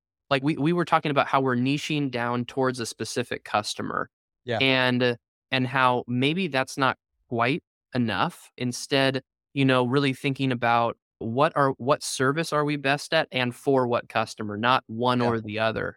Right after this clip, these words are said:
Speaker 1: And I think that in my experience, at least in working with McBeard, there was definitely brands that we worked with, but there were, like, a lot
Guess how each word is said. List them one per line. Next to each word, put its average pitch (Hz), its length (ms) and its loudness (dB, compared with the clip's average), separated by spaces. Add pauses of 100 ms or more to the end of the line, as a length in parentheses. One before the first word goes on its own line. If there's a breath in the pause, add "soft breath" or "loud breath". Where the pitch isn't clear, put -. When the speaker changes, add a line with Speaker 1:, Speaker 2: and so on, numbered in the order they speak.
(120)
Speaker 1:
And 143 80 0
I 151 80 2
think 156 260 -6
that 139 300 2
in 135 120 2
my 135 160 4
experience, 123 480 -2
at 113 100 0
least 120 260 -2
in 120 120 -2
working 117 280 -2
with 117 160 -2
McBeard, 117 340 -2
there 120 100 2
was 120 180 -2
definitely 131 420 0
brands 117 640 0
that 113 260 0
we 117 160 0
worked 110 400 -2
with, 123 260 0
but 127 140 -2
there 120 120 4
were, 117 200 0 (380)
like, 110 200 -4
a 120 80 4
lot 127 640 2